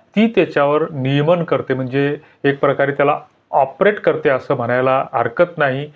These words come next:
आणि त्याच्या त्या रिझर्व्ह बँकेच्या वरचे जे काही सगळ्यात मोठे महर्षी आहेत, जे सदानकदा विदेशामध्ये असतात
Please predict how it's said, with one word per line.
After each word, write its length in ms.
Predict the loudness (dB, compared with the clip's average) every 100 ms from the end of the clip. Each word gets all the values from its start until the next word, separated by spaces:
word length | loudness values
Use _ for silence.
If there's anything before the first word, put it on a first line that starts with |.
| -20 _ -2
आणि 160 | -2
त्याच्या 360 | 0 -2 2 2
त्या 160 | 2
रिझर्व्ह 360 | 0 0 0 2
बँकेच्या 560 | 2 0 -2 -2 0 0
वरचे 540 | 2 2 2 0 -4
जे 140 | -2
काही 280 | 0 0 -2 -6 -6
सगळ्यात 340 | -2 0 0
मोठे 260 | -4 -2 -2
महर्षी 480 | 0 0 0 0 0
आहेत, 320 | 0 0 -2 -6 -20 -20 _
जे 280 | 2 4 4
सदानकदा 600 | 0 -2 0 0 0 0
विदेशामध्ये 680 | 0 0 -2 0 0 0 2
असतात 360 | 0 -2 -4